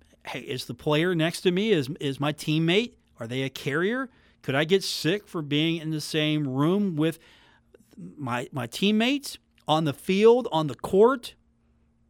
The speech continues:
in the arena, in the training room? Can I, can I get sick because this person doesn't know if they're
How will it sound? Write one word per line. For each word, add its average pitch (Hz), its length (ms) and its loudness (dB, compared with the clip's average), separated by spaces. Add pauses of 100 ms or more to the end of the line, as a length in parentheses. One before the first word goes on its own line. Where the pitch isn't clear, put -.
(100)
in 170 120 0
the 151 120 2
arena, 262 540 0 (1160)
in 147 120 -2
the 139 60 0
training 269 440 2
room? 269 360 2
Can 156 160 -2
I, 143 120 -10
can 160 160 -2
I 170 80 0
get 185 180 6
sick - 340 -2
because 165 320 -2
this 165 100 -2
person 175 380 -2
doesn't 170 340 2
know 170 380 4 (400)
if 165 240 2
they're 180 500 0